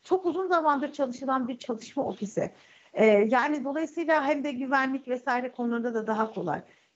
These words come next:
Yani bana mesela bu hiç böyle bir şey çağrıştırmıyor. Nereden ne bulsak diye. Bir başka mesele gene şeyde konuşulan, efendim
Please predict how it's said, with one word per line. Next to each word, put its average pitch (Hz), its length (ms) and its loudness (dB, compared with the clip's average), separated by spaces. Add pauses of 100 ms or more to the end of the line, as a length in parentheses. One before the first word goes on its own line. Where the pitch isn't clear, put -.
(140)
Yani 285 180 -2
bana 330 200 2
mesela 370 520 2
bu 330 100 -8
hiç - 280 -8
böyle 302 220 -4
bir 277 60 -10
şey 302 220 -6
çağrıştırmıyor. 247 720 0
Nereden 320 480 4
ne 311 160 -4
bulsak 285 460 -6
diye. 220 280 -6 (460)
Bir 370 160 6
başka 330 360 0
mesele 220 560 -8
gene 226 360 -6
şeyde 247 360 -2
konuşulan, 226 600 -2 (440)
efendim 269 420 0